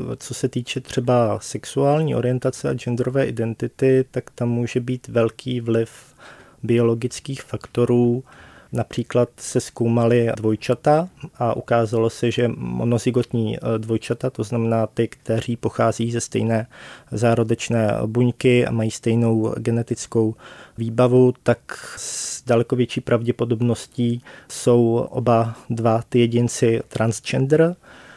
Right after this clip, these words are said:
kdežto dizygotní dvojčata jsou možná s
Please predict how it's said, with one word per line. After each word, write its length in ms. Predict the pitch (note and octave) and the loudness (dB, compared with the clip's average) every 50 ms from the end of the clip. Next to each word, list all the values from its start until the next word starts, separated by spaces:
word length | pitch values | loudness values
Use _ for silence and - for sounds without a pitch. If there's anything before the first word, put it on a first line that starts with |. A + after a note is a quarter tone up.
| - - | -20 -16
kdežto 540 | - D3 B2 A#2 A#2+ - - - B2+ A#2+ A#2+ | -12 -8 -2 -2 -2 -2 0 2 4 4 4
dizygotní 640 | A#2 A#2 B2 A#2+ A#2 B2 A2+ A#2+ A#2 - C3 B2+ A#2+ | 4 4 2 2 2 2 2 2 0 2 2 0 2
dvojčata 840 | A2+ A2 A2+ A#2 A2 - - A#2+ - - B2 A#2+ A#2 A#2 A#2 A#2+ - - - - - - | 2 2 0 0 0 0 -2 -2 0 2 4 4 4 4 2 0 -4 -12 -20 -20 -20 -20
jsou 600 | - - - - B2 A#2+ A#2 A#2 A#2 A2+ A2+ A#2 - _ - - | -16 -8 0 2 4 4 4 4 2 0 -2 -4 -8 _ -6 -2
možná 400 | A#2+ A#2+ A2+ - C3 B2 A#2+ A#2 | -2 -2 0 0 2 2 2 2
s 120 | - - | -2 -6